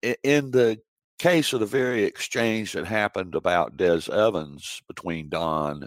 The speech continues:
and twenty-four seven, he,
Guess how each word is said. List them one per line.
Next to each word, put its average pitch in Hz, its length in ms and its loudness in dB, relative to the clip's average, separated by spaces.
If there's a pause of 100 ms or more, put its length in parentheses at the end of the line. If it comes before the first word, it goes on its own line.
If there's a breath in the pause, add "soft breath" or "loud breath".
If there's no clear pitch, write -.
(100)
and 80 440 -8 (200)
twenty-four 76 420 -8
seven, - 460 -6 (1120)
he, 117 240 2